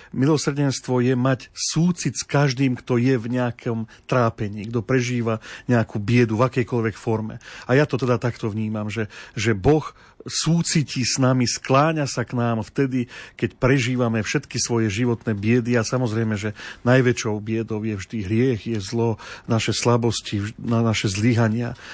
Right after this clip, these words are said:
A teda pre mňa je to taký naozaj veľký deň. E, samozrejme, že keďže mám farnosť, tak nejako sa mi veľmi nedá ísť niekde na nejaké púte, e,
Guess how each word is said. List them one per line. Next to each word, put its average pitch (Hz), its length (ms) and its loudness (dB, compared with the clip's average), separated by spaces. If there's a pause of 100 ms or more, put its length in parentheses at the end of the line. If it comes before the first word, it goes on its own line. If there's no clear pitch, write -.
(180)
A - 80 -4
teda 113 400 2 (160)
pre 139 160 2
mňa 123 160 2
je 110 80 -2
to 110 80 -6
taký 120 240 -4
naozaj 110 320 0
veľký 120 400 0
deň. 117 220 0 (100)
E, - 20 -12 (720)
samozrejme, 113 720 2
že 107 400 -2
keďže 110 400 0
mám 101 240 -2
farnosť, 113 560 0
tak 107 240 -4
nejako 110 400 -2
sa 104 160 -2
mi 104 80 0
veľmi 107 320 2
nedá 107 320 2 (320)
ísť 107 400 -4
niekde 107 480 0
na 107 80 4
nejaké 104 240 0
púte, 120 480 2
e, - 20 -2